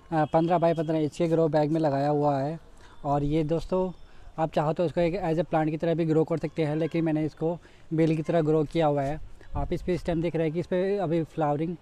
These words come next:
थोड़ी कम हो रही है, क्योंकि दोस्तों, अभी अक्टूबर का मंथ चल रहा है। दोस्तों, इसमें, अ, flowering का सीज़न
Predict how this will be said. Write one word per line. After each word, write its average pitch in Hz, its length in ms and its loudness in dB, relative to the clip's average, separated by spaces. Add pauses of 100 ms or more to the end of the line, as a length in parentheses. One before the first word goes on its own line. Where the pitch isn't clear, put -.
(640)
थोड़ी 170 140 4
कम 175 200 -2
हो 180 100 4
रही 160 120 4
है, 165 80 2
क्योंकि 175 200 -2
दोस्तों, 165 300 -2
अभी 165 300 0
अक्टूबर 165 460 -2
का 170 100 2
मंथ 165 200 2
चल 156 200 0
रहा 156 160 2
है। 151 160 0
दोस्तों, 160 280 -4
इसमें, 175 200 -4
अ, 156 300 -2
flowering 160 420 -2
का 180 60 0
सीज़न 165 400 0